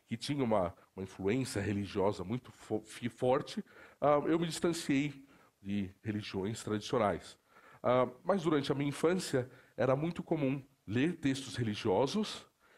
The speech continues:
e tentar extrair deles ideias e conceitos práticos que você podia aplicar na sua vida. Eu acreditava que os textos eram verdadeiros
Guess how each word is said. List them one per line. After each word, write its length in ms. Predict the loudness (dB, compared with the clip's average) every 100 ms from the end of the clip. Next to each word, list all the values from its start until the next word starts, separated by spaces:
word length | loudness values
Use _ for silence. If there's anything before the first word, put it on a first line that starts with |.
| _
e 80 | -8
tentar 400 | -4 -2 0 0
extrair 520 | 0 0 2 2 0
deles 600 | 0 2 2 0 -4 -12 _ _ _
ideias 680 | -8 0 2 4 4 0 -2
e 80 | -8
conceitos 520 | -6 -2 -2 -2 -6
práticos 640 | -2 0 0 -4 -8 -8 -8
que 320 | -20 -14 -8
você 200 | -4 -2
podia 260 | -2 -2
aplicar 300 | -2 -2 -2
na 80 | -2
sua 160 | -2 -4
vida. 340 | -4 -8 -12 -16 -2
Eu 100 | 2
acreditava 640 | 4 2 0 2 4 4 2
que 140 | 0
os 160 | -4 0
textos 440 | 0 0 -2 0
eram 160 | 2 2
verdadeiros 760 | 0 2 2 2 2 0 -4